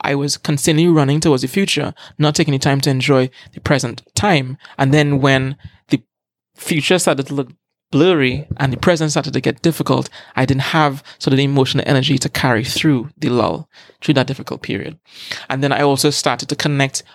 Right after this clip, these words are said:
the reason for the business having its, its down to me.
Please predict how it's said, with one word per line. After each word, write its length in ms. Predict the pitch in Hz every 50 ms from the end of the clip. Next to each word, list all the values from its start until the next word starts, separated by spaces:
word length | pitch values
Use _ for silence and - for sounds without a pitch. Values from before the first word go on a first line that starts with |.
| _ _
the 320 | 131 120 147 135 135 135 135
reason 460 | 135 139 147 147 139 - 151 127 131
for 360 | - - - 143 135 131 123
the 120 | - 147
business 580 | 135 - 147 131 110 135 131 127 - - - - - - - _ _
having 380 | - - 147 131 123 131 131
its, 280 | 123 123 - - - - - _ - -
its 140 | - -
down 520 | - - 160 175 175 143 139 143 143 151 - _ _ _ _ _ _ _ _ _ _ -
to 100 | - 160
me. 360 | 143 160 175 143 - - _